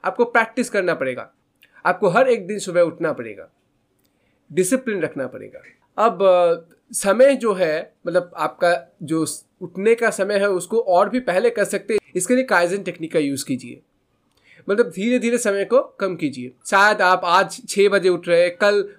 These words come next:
उसे एक मिनट पहले उठिए। इसी तरीके से धीरे धीरे स्मॉल स्टेप्स के माध्यम से समय को और भी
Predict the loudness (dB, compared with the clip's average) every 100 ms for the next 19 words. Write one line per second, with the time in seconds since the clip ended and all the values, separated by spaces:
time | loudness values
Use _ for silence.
0 | -8 -6 0 0 0 -4 -8 -4 0 2
1 | 0 -2 -6 -8 -12 -20 -20 _ _ -2
2 | 0 2 0 0 -4 -6 -6 -4 -2 -2
3 | -2 -4 -2 2 2 0 0 -2 0 -2
4 | 0 0 2 2 2 -6 -10 _ _ _
5 | 0 2 2 2 2 2 0 -10